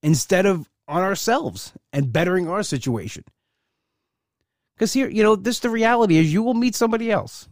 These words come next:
It happens. And you will be with that person, and it'll be a better situation. It's, you know, you think about it. How many relationships actually do work out?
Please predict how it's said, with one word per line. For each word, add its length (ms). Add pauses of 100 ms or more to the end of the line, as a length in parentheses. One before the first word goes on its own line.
(160)
It 100
happens. 560 (340)
And 200
you 100
will 140
be 160
with 160
that 180
person, 420
and 200 (1800)
it'll 120
be 100
a 60
better 320
situation. 640 (2250)
It's, 200
you 220
know, 60
you 80
think 180
about 320
it. 180 (2000)
How 120
many 160
relationships 460
actually 340
do 260
work 300
out? 300